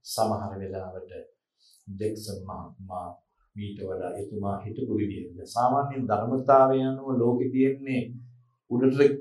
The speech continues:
යනවා නම් උඩටනේ. පහළට එනවා නම් පහළට. දැන් ජැක්සන් මහත්මයාගේ ජීවිතය ගත්තාම එතුමා පහළට ආපු කෙනෙක් නෙවෙයිනේ.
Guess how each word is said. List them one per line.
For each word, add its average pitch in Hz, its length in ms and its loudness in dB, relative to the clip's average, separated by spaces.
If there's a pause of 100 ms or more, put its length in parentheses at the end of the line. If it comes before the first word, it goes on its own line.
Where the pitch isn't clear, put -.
යනවා 135 340 6
නම් 170 220 8
උඩටනේ. 151 480 4 (1400)
පහළට 120 320 10
එනවා 120 180 4
නම් 170 180 6
පහළට. 131 400 4 (360)
දැන් 117 240 2
ජැක්සන් 110 360 4
මහත්මයාගේ 156 680 8
ජීවිතය 151 460 4
ගත්තාම 151 380 6
එතුමා 151 360 8
පහළට 131 480 8
ආපු 156 220 10
කෙනෙක් 123 260 2
නෙවෙයිනේ. 175 460 8